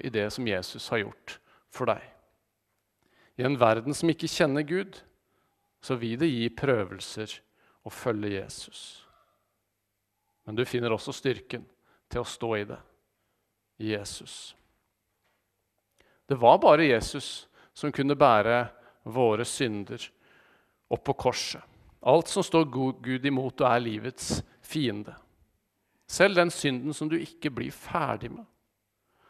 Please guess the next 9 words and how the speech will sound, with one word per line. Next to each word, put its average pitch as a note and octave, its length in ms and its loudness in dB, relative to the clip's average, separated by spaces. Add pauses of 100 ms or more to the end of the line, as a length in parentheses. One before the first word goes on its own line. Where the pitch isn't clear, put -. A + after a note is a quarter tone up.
(120)
Den C3 140 2
som F3+ 160 0
liksom D#3+ 260 2
sniker C3+ 540 0
seg D#3 180 2
tilbake C#3+ 520 2
gang D3+ 320 0 (280)
på E3+ 80 -2
gang C3 360 4